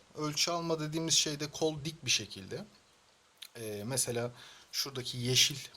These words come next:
bölgenin ölçüsünü aldığımda kolumu şöyle dik tutuyorum, bir gözüm kapalı.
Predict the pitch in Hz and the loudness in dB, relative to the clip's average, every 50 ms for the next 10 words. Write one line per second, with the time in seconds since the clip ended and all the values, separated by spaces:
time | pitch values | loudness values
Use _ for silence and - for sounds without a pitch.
0 | - - 117 107 101 98 123 135 135 131 123 120 123 - - - - 120 - 127 | -6 -4 -4 -4 -2 -4 -4 -4 -2 -2 -2 -2 0 -2 -2 -2 -4 -4 -2 2
1 | 139 135 135 127 120 113 101 95 92 92 92 92 120 151 - - - - - - | 6 6 6 6 4 0 -4 -4 -4 -6 -6 -4 -6 -6 -6 -10 -20 -20 -20 -20
2 | - - _ _ _ _ _ _ _ _ _ _ _ - - 143 127 123 120 110 | -20 -20 _ _ _ _ _ _ _ _ _ _ _ -14 -10 -8 -6 -6 -6 -6
3 | 113 110 107 - - - - - 123 117 107 107 113 120 147 - - - - - | -6 -6 -8 -8 -6 -6 -4 -4 -4 -4 -6 -6 -8 -8 -10 -8 -8 -10 -8 -6
4 | - 151 147 143 139 131 123 123 120 120 120 113 107 95 98 95 - - - 123 | -6 -6 -4 -4 -4 -4 -2 -2 -2 -2 -2 -4 -4 -4 -8 -10 -10 -8 -8 -8
5 | - - 135 139 - - | -4 -4 -4 -4 -4 -8